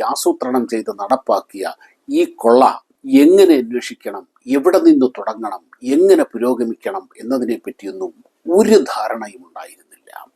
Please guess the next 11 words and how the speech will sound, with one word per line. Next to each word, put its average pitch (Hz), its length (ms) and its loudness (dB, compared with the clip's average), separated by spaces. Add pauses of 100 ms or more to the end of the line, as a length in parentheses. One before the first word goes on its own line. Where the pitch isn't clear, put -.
(280)
അത്ര - 600 0 (300)
വിദഗ്ധമായിട്ടാണ് 123 1000 0 (260)
ഈ 117 160 -14
കൊള്ള 104 260 -10
നടത്തിയത്. - 600 -20 (480)
ആകെ 147 440 4 (280)
അന്വേഷണ 139 420 0
സംഘത്തിന്റെ 117 580 -4
മുമ്പിലുണ്ടായിരുന്നത് 107 1080 -2 (360)
ആ - 80 4
ബാങ്കിന് 156 560 4